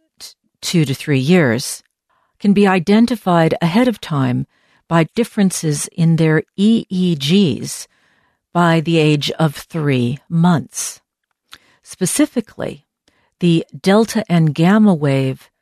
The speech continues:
power trajectories consistently distinguish infants who will eventually have this autism diagnosis from infants who will not.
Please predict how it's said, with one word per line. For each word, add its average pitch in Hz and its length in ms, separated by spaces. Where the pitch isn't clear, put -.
power 208 340
trajectories - 960
consistently 170 880
distinguish - 960
infants 165 460
who 180 100
will 156 240
eventually 147 800
have 208 300
this - 300
autism 131 440
diagnosis 127 800
from 151 340
infants 156 420
who 165 80
will 110 200
not. 127 520